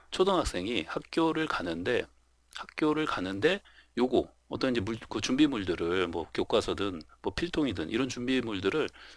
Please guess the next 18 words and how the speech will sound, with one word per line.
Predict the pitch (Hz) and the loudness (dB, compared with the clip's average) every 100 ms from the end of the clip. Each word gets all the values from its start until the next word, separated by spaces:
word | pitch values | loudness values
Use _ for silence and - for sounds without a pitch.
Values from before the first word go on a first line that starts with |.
| - | 2
책가방 | - 196 180 135 | 8 8 8 6
없이 | 87 - - 101 - - - | 4 0 2 2 0 -14 -10
하나씩 | - 196 208 - - 180 | -2 8 8 8 4 4
요렇게 | 110 117 - 123 | 2 0 2 0
들고 | - 104 110 | 2 0 2
학교에 | 110 - 139 | -2 -2 -2
가라고 | 113 90 87 87 | 0 2 4 2
하면은 | 85 78 76 - - - _ - | 0 -6 -10 -14 -20 -20 _ -2
얼마나 | 95 139 139 | 2 4 6
짜증나겠어요. | 135 147 143 110 - 76 73 85 - - - - | 6 6 0 0 -2 -6 -8 -12 -16 -20 -20 -6
어? | 117 196 _ - - - _ _ _ _ _ | -6 -6 _ -20 -20 -20 _ _ _ _ _
그쵸? | - - 147 - - _ | -6 -2 -4 -6 -20 _
네. | 107 82 80 - | -4 -4 -4 -2
그리고 | 139 | 2
실제로, | - 214 139 143 160 - _ - - - - - - - - - - | 4 6 6 6 4 -2 _ -20 -20 -20 -20 -14 -14 -14 -20 -18 2
실제로 | 185 180 170 | 2 6 4
미국에서는 | 113 110 117 95 92 117 98 - - - - - _ | 4 2 2 2 0 -2 -4 -10 -20 -20 -20 -20 _
그, | - 92 85 80 | 0 2 2 -2